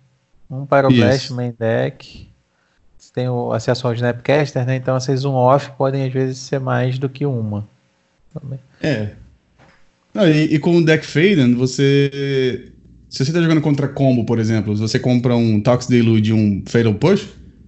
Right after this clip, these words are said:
Speaker 2: você pode descartar eles pra comprar cartas que são mais úteis naquele matchup, né?
Speaker 1: Sim,
Speaker 2: Você, você
Speaker 1: exato.
Speaker 2: fica com as cartas que fazem mais, que importam mais. Você jogando contra Death and Taxes,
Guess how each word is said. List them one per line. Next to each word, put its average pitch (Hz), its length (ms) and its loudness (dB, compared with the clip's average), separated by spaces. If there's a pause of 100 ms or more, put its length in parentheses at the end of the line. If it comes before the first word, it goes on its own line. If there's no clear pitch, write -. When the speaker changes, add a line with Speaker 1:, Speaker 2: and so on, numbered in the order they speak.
(180)
Speaker 2:
você 135 120 -2
pode 120 260 0
descartar 151 380 0
eles 147 260 2
pra 170 140 -6
comprar 165 360 0
cartas 156 360 0
que 180 100 -6
são 175 560 -2 (460)
mais 127 300 4
úteis 131 200 0
naquele 139 240 2
matchup, 139 420 0
né? 107 120 -2 (680)
Speaker 1:
Sim, 127 380 -6
Speaker 2:
Você, 113 140 -4
você 127 100 -6 (200)
Speaker 1:
exato. 113 180 -6
Speaker 2:
fica 120 120 4
com 110 80 0
as 123 100 0
cartas 113 300 -4
que 127 220 2
fazem 123 240 2
mais, 120 360 0
que - 160 -2
importam 120 320 0
mais. 101 220 2
Você - 140 -8
jogando 127 200 4
contra 139 200 2
Death 139 180 4
and 156 100 2
Taxes, 165 640 -2